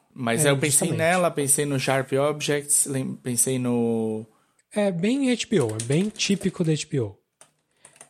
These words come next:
Speaker 2: O nome é péssimo também, né? Mare of Easttown. Mare porque o nome dela é Mare e Easttown é o nome da cidade.
Speaker 1: The Undoing.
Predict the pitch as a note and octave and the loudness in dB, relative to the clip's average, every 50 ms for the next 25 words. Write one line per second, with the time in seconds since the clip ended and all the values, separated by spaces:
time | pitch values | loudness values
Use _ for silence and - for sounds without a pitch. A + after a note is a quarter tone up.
0 | _ _ _ - D3 B2 A#2+ B2 A#2+ B2+ C3+ D3 E3 F3 E3+ - - B2+ B2 A#2+ | _ _ _ -8 -6 -4 -2 -2 0 2 2 2 2 0 0 0 0 0 0 0
1 | - - A#2+ A2+ G#2+ - A2 G#2+ G#2+ A2 A#2 A2+ A2+ A2+ B2 C3 C#3 D3+ D#3 D#3+ | -2 -6 -6 -8 -8 -8 -8 -6 -6 -4 -4 -4 -2 0 2 2 4 4 4 4
2 | E3 C#3 C3+ B2 B2 C3+ C3 - - - A#2 A2 A#2 B2 A#2+ B2+ C#3 D3 D3+ - | 2 0 0 -2 -2 -2 -4 -4 -4 -4 -6 -6 -4 -4 -2 0 0 0 0 0
3 | - E3 D#3+ D#3 D3+ D#3 D#3+ C#3 C3 B2 B2 B2+ C3 B2+ A#2+ A#2 B2 C#3 D#3+ F#3 | 0 0 0 2 0 0 0 0 0 0 0 0 -2 -2 -2 -2 0 -2 -2 -2
4 | F#3+ F3 E3 E3 D#3 D3+ D3+ - - - C#3 C#3 D3+ D#3 D3+ D3+ D3+ D#3+ D#3 D3 | -2 -2 0 0 0 0 -2 -4 -4 -4 -2 0 0 0 0 0 0 -2 -2 -4
5 | - E3 D#3 C3+ A2 G2+ G2+ - - _ _ _ _ _ _ _ _ _ _ _ | -2 -2 -2 -2 -2 -4 -10 -16 -20 _ _ _ _ _ _ _ _ _ _ _
6 | _ - C3 A#2+ C3+ C3 C3+ - D#3 D3+ D#3 D3 C3+ B2+ C3 C3+ C3+ B2+ A#2+ A2+ | _ -10 -4 0 0 0 0 0 -2 -2 -2 -2 0 0 0 2 2 2 0 0
7 | A2 A2 | -2 -6